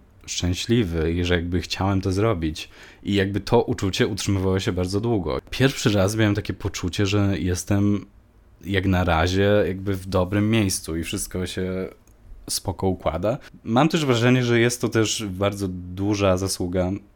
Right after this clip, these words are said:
nastawienia, jak już mówiłem w tamtym poprzednim odcinku. Ja na przykład miałem teraz po powrocie ten prawie dwa tygodnie, były najlepszymi tygodniami w moim, moim życiu od dawna. Wychodzę sobie na miasto, jem przepyszne jedzenie,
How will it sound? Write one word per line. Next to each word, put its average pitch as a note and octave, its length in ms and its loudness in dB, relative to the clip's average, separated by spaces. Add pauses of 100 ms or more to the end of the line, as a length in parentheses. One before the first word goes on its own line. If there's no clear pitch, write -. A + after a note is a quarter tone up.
(120)
nastawienia, G#2 600 2
jak E2 100 0
już F2 120 -4
mówiłem F2+ 380 0
w - 60 -8
tamtym F2+ 300 -2
poprzednim F#2 520 -2
odcinku. F#2 560 -4 (140)
Ja E2+ 140 -4
na F#2 100 0
przykład F#2+ 240 -4 (240)
miałem G#2 440 0
teraz G2 240 -4
po - 160 -16
powrocie F#2 480 -2
ten F#2+ 500 0 (220)
prawie G2+ 240 -2
dwa G2 180 2
tygodnie, F#2 520 -2
były F#2+ 280 -2
najlepszymi F#2+ 640 0
tygodniami G2 640 0
w G2 60 -6
moim, F#2+ 540 0
moim G#2 280 2
życiu G2+ 320 0
od F#2+ 120 -2
dawna. F#2 480 0 (480)
Wychodzę G2+ 520 0
sobie G2 260 0 (240)
na F#2 140 -4
miasto, E2+ 680 -2
jem F2 580 -2
przepyszne F2+ 420 -4
jedzenie, F2 640 -2